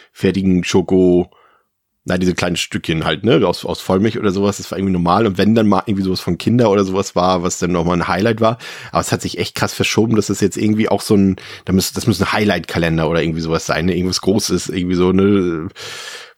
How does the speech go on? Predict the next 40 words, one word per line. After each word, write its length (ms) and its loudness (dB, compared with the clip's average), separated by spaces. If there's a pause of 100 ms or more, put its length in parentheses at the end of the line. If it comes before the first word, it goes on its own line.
(760)
ist 320 -2
schon, 100 2
ist 220 -8
manchmal 260 2
schon 140 0
ein 20 0
bisschen 160 -2
komisch. 320 2
Ich 60 -4
hab 100 -6
auch 100 -6
irgendwie, 240 0 (200)
es 100 -12
gibt, 240 0
wie 60 4
du 80 4
schon 180 4
gesagt 240 2
hast, 140 -8
ne, 40 2
für 140 -2
jedes 320 2
Hobby 300 0
oder 160 4
für 160 -10
jedes, 560 0
äh, 600 -6
wie 200 -10
sagt 100 -2
man, 80 -6
für 100 -4
jedes 280 2
Unternehmen 560 4
gefühlt 420 -2
irgendwie 460 -2 (340)
gibt's, 300 -4
äh, 180 -8
so 100 0
einen 60 0
Adventskalender 920 2